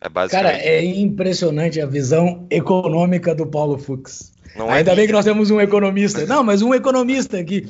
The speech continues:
Speaker 2: eu falei, ah, eu, agora eu tô pedindo desculpa publicamente, porque eu
Speaker 1: Ah.
Speaker 2: falei tão mal de economista nos últimos
Speaker 1: Ah.
Speaker 2: episódios e agora o Fux deu uma visão completamente,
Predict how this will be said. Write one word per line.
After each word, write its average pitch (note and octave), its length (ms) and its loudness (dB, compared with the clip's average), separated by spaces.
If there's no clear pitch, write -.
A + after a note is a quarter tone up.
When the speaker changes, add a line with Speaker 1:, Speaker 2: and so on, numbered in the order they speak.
Speaker 2:
eu E3+ 100 0
falei, G3+ 360 0
ah, E3 300 -2
eu, D#3 260 2
agora D3 220 0
eu G#3+ 60 2
tô G3 80 -6
pedindo A3 300 -6
desculpa E3 460 -6
publicamente, A2+ 520 -10
porque C3 80 -10
eu C#3+ 60 -8
Speaker 1:
Ah. - 100 -12
Speaker 2:
falei F#3 260 -6
tão G#3 200 -4
mal G3+ 220 -4
de F#3 80 -6
economista F3 540 -8
nos E3 160 -2
últimos E3 500 -2
Speaker 1:
Ah. E3+ 60 -6
Speaker 2:
episódios E3 640 0
e F3+ 60 -2
agora E3+ 400 2
o D3+ 80 -4
Fux D3+ 320 -6
deu F3 140 4
uma F3+ 160 0
visão E3 540 2
completamente, E3+ 920 -2